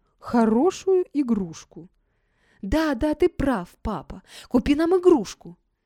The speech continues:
весело ответили дети, и все трое направились к дверям соседнего магазина. Маленькая, худенькая,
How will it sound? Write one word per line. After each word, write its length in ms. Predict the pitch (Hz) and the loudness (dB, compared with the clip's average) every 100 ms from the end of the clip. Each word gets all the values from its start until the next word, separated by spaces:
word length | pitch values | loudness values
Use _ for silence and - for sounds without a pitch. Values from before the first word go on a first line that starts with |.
| _ _ _ _ _ | _ _ _ _ _
весело 560 | 170 202 311 - 277 262 | -10 -6 -6 -6 -8 -8
ответили 540 | 254 196 208 196 196 | -10 -12 -12 -10 -10
дети, 460 | 165 165 156 - - - | -10 -12 -12 -16 -12 -6
и 80 | |
все 300 | 233 - 202 | -6 -4 -4
трое 520 | 185 214 285 339 339 320 _ _ _ _ _ _ - | -4 -4 0 0 0 -6 _ _ _ _ _ _ -2
направились 580 | 349 349 359 330 311 | -2 2 0 2 0
к 80 | 233 | -2
дверям 380 | 220 254 269 269 | -6 -4 -2 -4
соседнего 600 | 240 226 - 269 247 240 | -4 -6 -6 -6 -6 -6
магазина. 760 | 226 220 214 202 160 156 165 175 _ _ _ _ _ _ _ _ _ _ _ _ _ - | -4 -4 -6 -8 -8 -12 -16 -20 _ _ _ _ _ _ _ _ _ _ _ _ _ -8
Маленькая, 760 | 214 320 359 254 214 202 220 | -2 0 0 -2 -6 -6 -8
худенькая, 680 | 214 - 277 240 226 202 208 | -8 -8 -8 -6 -6 -6 -10